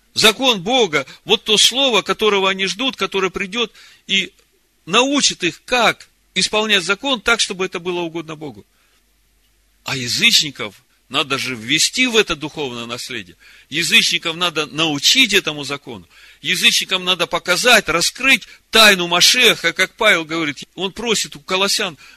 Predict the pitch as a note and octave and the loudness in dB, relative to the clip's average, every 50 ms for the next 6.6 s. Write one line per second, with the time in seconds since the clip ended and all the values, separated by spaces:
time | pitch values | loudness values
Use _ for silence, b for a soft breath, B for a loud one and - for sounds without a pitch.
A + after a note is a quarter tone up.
0 | B - D3 G#3 A#3 B3+ C#4+ B3+ G3 G3+ F#3 - G3+ F3+ E3+ G3+ G#3 A3 B3 C4+ | B -2 0 2 4 4 2 2 2 -2 -2 -2 -2 0 0 -2 -2 -2 -2 -2
1 | B3+ G3 - - F#3+ F3 F#3 F#3+ F#3+ G#3+ A3+ G#3+ - G#3+ G#3 E3 D3+ C3+ F3+ B3+ | -2 -2 -2 -4 -4 -4 -4 -4 -2 -2 -4 -2 -2 -4 -4 -4 -8 -8 -6 -4
2 | D4 C#4 A3 E3+ D#3 E3 E3 F#3 b b b b b b - G3+ G#3 - - A#3 | -2 -2 -4 -4 -6 -8 -12 -12 b b b b b b -2 0 0 0 0 0
3 | B3 A#3 B3 A#3+ A3 G3+ _ - A#3+ A#3+ A3+ G3 G3 F#3+ F#3+ F#3+ - - - B3 | 2 4 4 4 4 2 _ 2 2 2 2 0 -4 -4 0 0 0 0 0 0
4 | B3 A3 D#3+ B2+ - - D#2+ - _ _ _ _ _ _ _ _ _ _ - C#4+ | -2 -2 -2 -4 -8 -14 -20 -20 _ _ _ _ _ _ _ _ _ _ -6 -6
5 | D4 C4 G3+ - - F#2+ E2+ - _ _ _ _ _ _ _ _ _ - - _ | -4 -4 -6 -6 -8 -14 -18 -20 _ _ _ _ _ _ _ _ _ -20 -6 _
6 | F3 F3+ E3+ D#3 - - - E3 D#3+ D#3 D3+ C#3+ | 2 4 4 2 0 -4 -6 -8 -8 -8 -10 -14